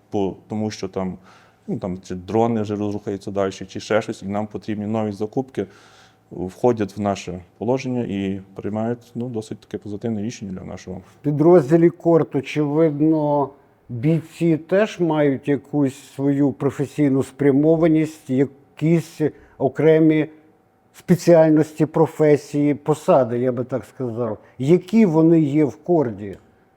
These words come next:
Speaker 2: Ну, снайпери точно, напевно, є.
Speaker 1: Ну, так, я тільки що я проговорював це, але якщо взяти, то ми притримуємося тої-, тієї позиції, що кожен боєць повинен мати одну, а можливо і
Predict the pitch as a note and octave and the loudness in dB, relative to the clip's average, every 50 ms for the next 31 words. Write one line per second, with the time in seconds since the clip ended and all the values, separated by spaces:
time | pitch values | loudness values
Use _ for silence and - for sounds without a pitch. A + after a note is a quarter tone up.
0 | _ _ _ _ - - - G#3 E3+ E3 - - G3 G3+ G3+ F#3+ G3 F#3+ F#3+ F#3 | _ _ _ _ -20 -16 0 2 2 2 6 6 6 6 6 6 6 4 4 6
1 | F#3+ G#3 G3 G3 - D3+ C#3+ C#3 C#3 C3+ - C3 B2+ B2 B2 B2 A#2+ A2 A2+ G2+ | 6 4 4 4 4 2 4 4 4 4 2 2 2 2 0 0 -2 -2 -4 -8
2 | F#2 B2+ D3 D3 D3 - A2+ G2 - G2+ G2+ G#2 G2+ - - A2 - G#2+ - - | -8 -8 -8 -8 -4 -4 -4 -4 -2 -2 -4 -4 -4 -8 -12 -10 -10 -8 -6 -6
3 | G#2+ G#2 G#2 G#2+ G2+ G2 F#2+ - G#2+ G#2+ A#2 C#3 F3+ G#3 F#3+ F3 D3+ C#3 A#2 - | -6 -4 -4 -4 -4 -6 -4 -4 -2 0 0 0 0 0 0 0 0 -2 -2 -2
4 | - G2 F#2+ F#2 - - G2+ G#2 G#2+ G#2+ A2+ A#2 B2 A#2+ A#2 A2 G#2 F#2+ F#2+ G2 | -4 -4 -4 -6 -4 0 0 2 2 2 2 2 2 2 2 2 0 -2 -2 -4
5 | G#2+ G#2 - - - - A2+ A2 G#2+ G#2 A#2 A#2+ A#2 - A2 G#2 - _ _ _ | -6 -8 -8 -16 -12 -10 -10 -8 -2 0 0 0 0 -2 -8 -12 -12 _ _ _
6 | - G#2+ G#2 G#2 A2 A2+ A2 A2+ - A2 - - A#2 A2 A2 G#2 G#2 G#2 G2+ G2 | -6 -6 -4 -4 -4 -6 -6 -6 -10 -10 -6 -6 -6 -4 -4 -6 -6 -6 -8 -8
7 | - G#2+ F#2+ - - A2+ A2 G#2 G2+ G#2 - _ - - G#2+ A2 A2 G#2 G2+ G2+ | -10 -14 -16 -12 -12 -10 -10 -10 -12 -14 -18 _ -12 -8 -6 -4 -4 -4 -4 -6
8 | G#2+ G#2+ G#2 B2 B2 B2 - - G2+ - - - C3 - _ - A2+ G#2 F#2+ F#2+ | -8 -6 -4 -4 -4 -4 -8 -14 -16 -14 -12 -12 -12 -8 _ 0 0 2 0 0
9 | G2 G2 G2+ G#2 - _ _ _ _ _ - G2 F#2+ G2+ A2 B2+ C#3+ C#3+ - - | -4 -8 -10 -12 -16 _ _ _ _ _ -8 -6 -6 -4 -4 -4 -4 -6 -8 -16
10 | _ _ G2+ G2 G2 G2+ G2 F#2+ F#2+ F#2 F#2+ F#2+ G2+ G#2 A#2+ B2+ - C#3+ C3 - | _ _ -8 -8 -6 -6 -6 -6 -6 -6 -6 -4 -4 -4 -4 -4 -6 -10 -10 -10
11 | _ _ _ _ _ _ - G#2 G2+ G2 G#2+ A2+ B2+ D3 E3+ E3+ E3 - _ G#2+ | _ _ _ _ _ _ -8 -8 -6 -2 -2 0 0 0 -2 -4 -8 -14 _ -8
12 | G2+ G#2 G#2 F#2+ - A2+ B2 B2+ B2+ B2 - - A2+ G#2+ G#2 - | -6 -6 -6 -6 -4 -4 -4 -2 -4 -6 -6 -8 -8 -6 -6 -8